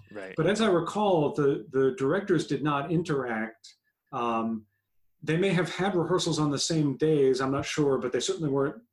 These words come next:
Speaker 2: at the same time. The rehearsals did not, were not concurrent. Um, only the cast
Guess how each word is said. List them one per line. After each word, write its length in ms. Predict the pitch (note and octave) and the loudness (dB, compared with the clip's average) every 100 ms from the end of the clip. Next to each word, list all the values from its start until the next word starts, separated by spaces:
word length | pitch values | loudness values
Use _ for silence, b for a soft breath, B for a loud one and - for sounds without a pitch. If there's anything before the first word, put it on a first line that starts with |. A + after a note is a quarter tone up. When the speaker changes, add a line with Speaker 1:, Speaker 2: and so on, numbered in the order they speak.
| _ | _
Speaker 2:
at 120 | D#3+ | -6
the 80 | - | -4
same 260 | - C#3 A#2+ | -2 -2 -2
time. 300 | C#3 A2+ G#2+ | -4 -4 -4
The 80 | B2 | -4
rehearsals 460 | B2 C#3+ - A#2+ | -2 -2 -2 -4
did 140 | - A#2+ | -4 -2
not, 300 | B2 A#2+ A#2+ _ _ _ _ | -2 -2 -4 _ _ _ _
were 100 | C3+ | -8
not 220 | B2 B2+ | -6 -6
concurrent. 600 | - A#2 - E3+ B2+ A2 - _ _ _ _ | -8 -10 -6 -4 -2 -4 -8 _ _ _ _
Um, 560 | B2 A#2 A2 A2 A2 G#2+ _ _ _ _ _ _ _ _ _ _ _ _ _ _ - | -6 -4 -2 -4 -4 -8 _ _ _ _ _ _ _ _ _ _ _ _ _ _ 0
only 520 | F#3+ G#3+ G3 E3+ D3 | 4 4 4 4 2
the 140 | - | 0
cast 800 | - - E3 B2+ G#2+ G#2+ - - | -4 -2 -2 0 -2 -4 -6 -8